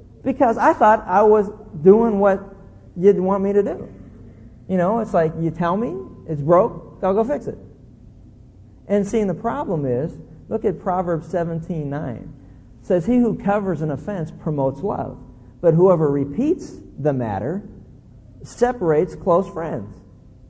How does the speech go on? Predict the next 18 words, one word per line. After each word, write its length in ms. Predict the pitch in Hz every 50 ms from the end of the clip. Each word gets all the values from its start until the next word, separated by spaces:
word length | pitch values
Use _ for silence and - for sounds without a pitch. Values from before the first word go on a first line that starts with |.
| - - - - - - - - - - - - -
See, 260 | - - 277 277 240 -
what 260 | - 208 220 220 214
I 200 | 233 294 311 320
have 240 | 311 277 233 165 160
learned 440 | 175 214 269 294 302 262 208 139
is 240 | 135 127 135 170 185 - - - - -
when 260 | - 180 185 185 185 202
Linda 240 | 254 294 294 269 240
shares 400 | - - 226 226 247 262 247 233
something 320 | - 220 202 185 202 185
with 140 | 180 180 180
me 160 | 190 175 175
about 400 | 160 170 160 156 170 165 160 165
relationship 840 | 170 170 165 156 170 196 247 247 - 240 202 - - 190 151 - -
things 280 | 160 147 139 147 151 151
and 80 | 156
about 340 | 143 131 143 135 131 - -
people, 520 | 269 277 269 - - 123 113 123 156 -